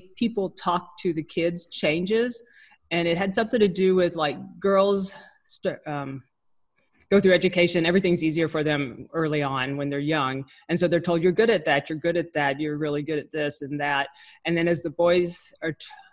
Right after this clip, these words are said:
have a harder time, they're told, "Well, you need to try a little harder, you can do it." And that mentality goes through their life. So by the time they get to, like, eighth grade, the girls are like, "I guess I'm not good at this," because they, they've been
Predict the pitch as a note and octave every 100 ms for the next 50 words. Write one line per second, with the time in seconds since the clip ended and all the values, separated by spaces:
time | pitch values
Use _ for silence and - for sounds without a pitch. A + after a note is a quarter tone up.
0 | - E3+ D#3 - F3 D3 D3+ - - G#3
1 | D3 C#3+ D3+ _ - _ G3 G3 G3+ F#3+
2 | G3+ A3 B3+ B3+ B3 A#3+ A3+ A3 - G#3+
3 | G3+ E3+ F3+ F#3 F3 E3+ F#3+ C#3+ C#3 -
4 | _ _ E3+ F3 F#3 F3+ F3 E3+ - E3
5 | G3 A3 B3+ G3+ F3+ E3+ - - F3 E3+
6 | D#3 D3+ F3+ F#3 - D#3 D3+ E3 D#3+ -
7 | G3+ G3+ F3 E3+ D#3+ D#3 D3 - F3 F3
8 | F#3 F#3+ F3+ E3+ E3+ D3+ E3 D#3 - D#3+
9 | E3 F3 E3+ A#2+ D3 A3 F3+ - B2+ D#3+
10 | - - - _ - - - _ - E3
11 | E3+ F3 D#3+ E3 E3 D#3 - D3+ E3+ E3+
12 | D3+ E3+ E3 D#3+